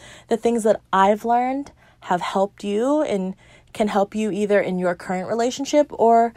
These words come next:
if you're seeking a relationship, if you desire to be s-, with somebody. You know, I was, like I said,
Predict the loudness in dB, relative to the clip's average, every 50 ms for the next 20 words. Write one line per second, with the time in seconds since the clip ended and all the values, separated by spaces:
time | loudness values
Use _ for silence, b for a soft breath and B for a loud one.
0 | B B B B B B -6 -6 -2 0 0 0 0 0 -4 -4 -4 -4 -6 -4
1 | -2 0 0 0 -2 -2 -4 -6 -12 -16 -16 -10 -8 -8 -8 -6 -6 -8 -8 -4
2 | -4 -4 -4 -4 -6 -10 _ _ -8 -2 0 0 2 4 4 4 4 4 2 0
3 | -2 -2 -2 -2 -2 -2 -4 -6 -8 -6 -4 -6 -6 -4 -4 -4 -2 0 0 0
4 | 0 0 -2 -6 -8 B B B B B B B B B -6 -2 0 2 2 2
5 | 2 4 4 4 4 6 4 2 0 0 -2 -6 -8 -8 -10 -14 -18 -20 _ _
6 | _ -8 -6 -6 -4 -4 -4 0 2 2 2 2 0 -2